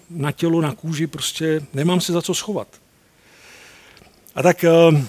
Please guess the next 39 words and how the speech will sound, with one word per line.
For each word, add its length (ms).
já 240
jsem, 360
schválně 320
jsem 160
si 80
poslouchal 500
ty 100
předchozí, 720
eh, 40
epizody 380
nebo 180
ty 140
kázání, 500
který 180
měl, 280
měl 400
Jakub, 420
a 80
hrozně 300
se 140
mi 100
líbilo, 400
když 560
mluvil 320
na 140
téma 260
radost. 460
Tak 160
já 100
bych 340
si 220
dovolil, 580
dovolil 400
vám 200
něco, 340
něco 500
zopakovat 500
z 80
toho. 280